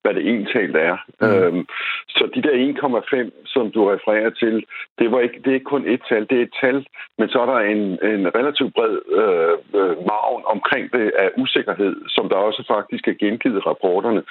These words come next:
Speaker 1: Øh, så, så jeg tror, vi skal væk fra det der med et tal, men mere forstå til at begynde med, var de her estimater meget, meget,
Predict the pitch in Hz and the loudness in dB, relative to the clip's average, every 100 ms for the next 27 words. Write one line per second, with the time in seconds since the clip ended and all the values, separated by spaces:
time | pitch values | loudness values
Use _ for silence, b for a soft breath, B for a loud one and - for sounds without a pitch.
0 | B B B - - 123 101 101 - 104 | B B B -2 0 0 0 0 0 0
1 | 101 98 107 - 135 123 135 101 123 135 | 0 2 0 2 0 0 -2 0 -2 -2
2 | - 131 131 120 107 110 127 - 120 117 | -2 0 0 0 0 0 0 0 -2 0
3 | 127 110 117 110 - - 139 110 95 113 | 0 2 2 0 -2 -2 0 0 0 -2
4 | 101 98 135 143 123 113 113 107 110 B | -2 -2 -2 0 0 0 0 0 -2 B
5 | B - 123 127 101 - 117 107 107 127 | B -6 0 2 0 0 -2 0 0 -4
6 | 107 98 101 90 123 113 90 107 | -4 -2 0 0 0 0 2 0